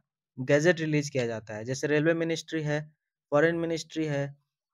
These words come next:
हर मिनिस्ट्री का वहाँ पे गैजेट रिलीज किया जाता है। और उसी तरह अगर आप वहाँ पे सर्च कीजिएगा कि एनसीआईएसएम का गैजेट,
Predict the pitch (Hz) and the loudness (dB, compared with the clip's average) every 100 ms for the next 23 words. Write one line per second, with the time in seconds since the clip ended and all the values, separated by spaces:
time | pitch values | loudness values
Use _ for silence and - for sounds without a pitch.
0 | _ - 170 208 190 165 - 139 127 135 | _ 0 4 6 4 0 -2 -4 -2 0
1 | 143 123 117 - 160 131 117 123 - 113 | 0 -2 -6 -8 -6 -6 -6 -8 -8 -8
2 | 113 - 113 110 107 104 107 110 101 - | -8 -8 -6 -6 -6 -10 -8 -8 -8 -14
3 | _ _ _ _ - 143 147 151 208 190 | _ _ _ _ -2 2 2 4 2 4
4 | 175 160 156 151 151 143 143 151 151 151 | 4 4 2 0 0 -2 2 2 2 -2
5 | 156 160 160 147 139 135 135 147 151 156 | 0 0 -2 -6 -2 0 2 0 -2 -6
6 | 139 139 143 - 190 160 151 151 156 151 | 0 0 0 0 2 4 2 0 -4 -2
7 | 143 127 123 127 | -2 0 0 -2